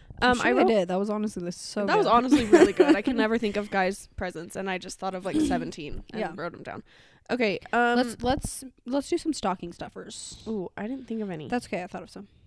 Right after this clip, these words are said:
Speaker 2: Okay.
Speaker 1: Okay. So I put Native deodorant.
Speaker 2: The
Speaker 1: Like, get some
Speaker 2: best.
Speaker 1: holiday scented
Speaker 2: Yes, they have holiday
Speaker 1: ones.
Speaker 2: scents right now, and they're really good.
Speaker 1: Um, I put a Jovi patch.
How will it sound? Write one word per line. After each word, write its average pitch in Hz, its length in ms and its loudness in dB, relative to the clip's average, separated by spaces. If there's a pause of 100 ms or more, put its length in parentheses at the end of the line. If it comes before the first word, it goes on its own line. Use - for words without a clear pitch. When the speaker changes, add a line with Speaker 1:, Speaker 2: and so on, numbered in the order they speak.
Speaker 2:
Okay. 214 100 -14 (340)
Speaker 1:
Okay. 226 240 0 (480)
So - 120 -2
I 240 40 2
put - 340 0
Native 214 480 0
deodorant. 208 560 2 (600)
Speaker 2:
The 226 40 0
Speaker 1:
Like, 208 160 4
get 214 140 0
some 220 100 2
Speaker 2:
best. 214 100 -6
Speaker 1:
holiday 202 360 4
scented 196 1000 0
Speaker 2:
Yes, 202 240 -4
they 196 120 -4
have 208 100 0
holiday 196 340 2
Speaker 1:
ones. 254 120 0
Speaker 2:
scents 196 240 -4
right 180 120 -8
now, 180 160 -8
and 185 100 -8
they're 180 80 -8
really 180 200 -6
good. 180 280 -10 (240)
Speaker 1:
Um, 220 340 0
I 226 80 -2
put 220 180 -2
a 208 60 -4
Jovi 190 440 -4
patch. - 560 -6